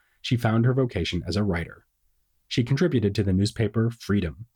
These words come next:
a joint venture by none other than Paul Robeson and Du Bois. As a writer and editor at Freedom, Hansberry became a mentee of these famous figures.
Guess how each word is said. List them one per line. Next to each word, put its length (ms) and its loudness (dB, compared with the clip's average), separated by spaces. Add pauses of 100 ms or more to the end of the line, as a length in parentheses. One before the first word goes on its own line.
(160)
a 80 0
joint 320 0
venture 400 0
by 180 -2
none 220 4
other 180 2
than 400 0
Paul 240 -4
Robeson 540 0
and 240 -6 (120)
Du 80 2
Bois. 500 -4 (880)
As 100 4
a 80 2
writer 340 2
and 160 0
editor 420 0
at 180 -2
Freedom, 420 0 (300)
Hansberry 400 2
became 300 2
a 60 2
mentee 540 0
of 120 -10
these 180 0
famous 380 -2
figures. 600 -8